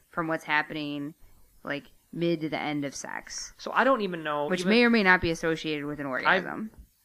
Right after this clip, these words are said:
Speaker 2: I guess I truly don't know what female ejaculation, b-, as defined by some of these articles, means.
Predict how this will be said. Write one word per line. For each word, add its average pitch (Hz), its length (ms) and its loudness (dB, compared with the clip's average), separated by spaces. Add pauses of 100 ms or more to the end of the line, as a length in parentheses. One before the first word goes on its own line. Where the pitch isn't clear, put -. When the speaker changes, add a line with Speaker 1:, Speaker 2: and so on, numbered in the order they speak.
Speaker 2:
I 190 140 2
guess 214 300 -4
I 202 220 -2
truly 220 360 -6
don't 147 220 -4
know 110 460 -4 (540)
what 143 500 -4 (800)
female 160 300 -4
ejaculation, 120 800 -4
b-, 127 100 -4 (100)
as 131 180 0
defined 117 460 -2
by 110 100 0
some 120 180 -8
of 113 40 -10
these 110 120 -8
articles, 104 400 -4
means. 104 460 -14